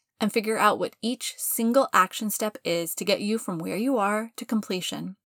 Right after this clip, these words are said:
For example, if you want to grow your own vegetables but you've never done any gardening before, what is each step you need to take to get from where you are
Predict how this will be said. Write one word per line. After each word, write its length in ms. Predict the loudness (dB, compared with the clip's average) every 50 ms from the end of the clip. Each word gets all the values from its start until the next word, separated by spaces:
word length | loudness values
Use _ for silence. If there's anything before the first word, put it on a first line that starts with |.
| _ _ _ _ _ _ _ _ _ _ _ _ _ _
For 180 | _ 2 2 2
example, 640 | 4 4 4 6 6 4 4 2 0 -2 -2 -6 -12 _ _ _ _ _ _ _ _ _ _
if 120 | 0 2 4
you 160 | 4 4 6
want 200 | 6 6 4 2
to 60 | 0
grow 180 | 0 2 2 4
your 160 | 4 2 0
own 160 | 0 0 0
vegetables 600 | 0 -2 -2 -2 -4 -4 -2 -2 0 -2 -2 -2
but 120 | -4 -8 -8
you've 160 | -6 -4 -2
never 320 | -2 0 0 0 0 0
done 180 | 0 0 -2 -2
any 220 | -2 -2 -4 -4
gardening 500 | 0 2 2 2 2 2 0 -2 -2 -2
before, 560 | -4 -8 -10 -10 -8 -6 -6 -6 -6 -8 -12 _ _ _ _ _ _ _ 0
what 120 | 2 2
is 160 | 2 2 0 -4 -2
each 320 | -2 -2 -2 -2 -4 -4
step 340 | -4 -2 -2 -2 -2 -4 -4
you 80 | -4 -4
need 220 | -2 -4 -4 -6
to 80 | -8 -8
take 400 | -8 -6 -6 -6 -6 -6 -8 -12
to 80 | -4
get 180 | -2 -2 -4 -2
from 220 | -4 -8 -6 -6
where 220 | -6 -4 -2 -2 0
you 220 | 0 0 2 2
are 260 | 4 4 4 2 0